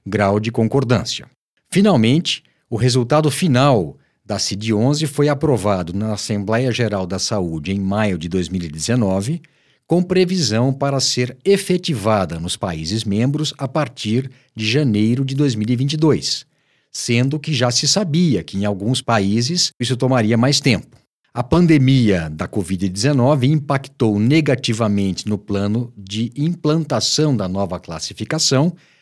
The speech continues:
mas ela não tardará. Estão planejados cursos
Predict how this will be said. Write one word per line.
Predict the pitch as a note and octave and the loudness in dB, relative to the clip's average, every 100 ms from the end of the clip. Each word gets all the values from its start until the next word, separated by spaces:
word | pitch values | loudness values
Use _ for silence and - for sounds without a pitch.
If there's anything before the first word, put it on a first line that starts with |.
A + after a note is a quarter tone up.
| _ - | _ -4
mas | F#3 D#3 A2+ | 0 0 2
ela | A#2 C3+ | 0 2
não | C#3+ B2+ D3+ | 2 2 0
tardará. | D3+ C#3 C#3 D#3+ D3 F#2+ - _ _ | 0 0 0 -2 -2 -4 -8 _ _
Estão | - A2+ D#3 D3+ | -6 -2 0 2
planejados | C#3 B2+ G#2+ A2 A2+ G#2+ - | 2 4 2 2 2 0 -4
cursos | - A#2+ G#2+ - - | -2 0 0 -6 -10